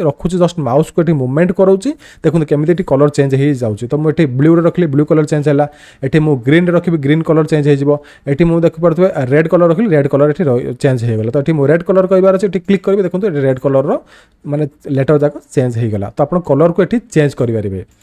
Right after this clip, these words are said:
ଯେମିତି ଆପଣଙ୍କର କଲର ଚେଞ୍ଜ କରିବାର ଅଛି। ଆଉ ଗୋଟେ ସର୍ଟକଟ୍ ମେଥଡ୍ ଅଛି, ଏଠି ଦେଖେଇ ଦେଉଛି। ଏଠି ଆପଣଙ୍କର ସିଲେକ୍ସନ କରିବେ, ରାଇଟ୍ କ୍ଲିକ୍ କରିବେ।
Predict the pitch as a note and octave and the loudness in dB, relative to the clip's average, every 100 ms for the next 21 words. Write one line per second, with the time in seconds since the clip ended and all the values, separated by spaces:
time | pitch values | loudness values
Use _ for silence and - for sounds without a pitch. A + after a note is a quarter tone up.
0 | - - - _ D3 D#3+ E3 E3+ B3 D#3+ | -20 -20 -20 _ 0 2 0 -2 -2 2
1 | C#3+ C#3+ D3+ C3+ C3 B2+ A#2 G#2+ B2+ C3 | 2 2 0 0 0 2 0 -2 -4 0
2 | G3 A3 G#3 F3+ F#3+ F3+ E3 D3 C#3 D#3 | 0 0 -2 0 0 0 2 2 2 0
3 | D3+ D3 D#3+ D#3 D3+ D#3 D3+ D3+ D3+ C3 | 0 2 2 0 -2 -2 -2 -2 -2 -4
4 | - E3 E3 E3+ F3+ C4 D4 - _ B2 | -4 -2 0 2 2 0 -4 -16 _ -6
5 | B2 C3+ G3 F#3+ F#3 E3+ C#3 D3+ | 0 2 2 0 -2 2 2 0